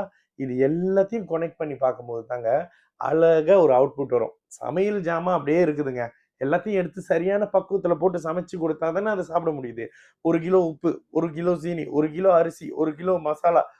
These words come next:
ஒரு கிலோ கறி அப்படின்னு போட்டு கிண்டி இப்படி கொடுக்குறோம் அப்படின்னாக்கா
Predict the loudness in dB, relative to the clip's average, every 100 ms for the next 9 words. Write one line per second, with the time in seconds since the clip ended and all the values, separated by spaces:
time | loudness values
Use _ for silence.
0 | _ -2 0 2 2 4 2 0 -2 -4
1 | -6 -2 0 0 -2 -8 _ _ -6 -4
2 | -2 -2 0 0 -2 -2 -2 -2 -2 -4
3 | -6 -4 -2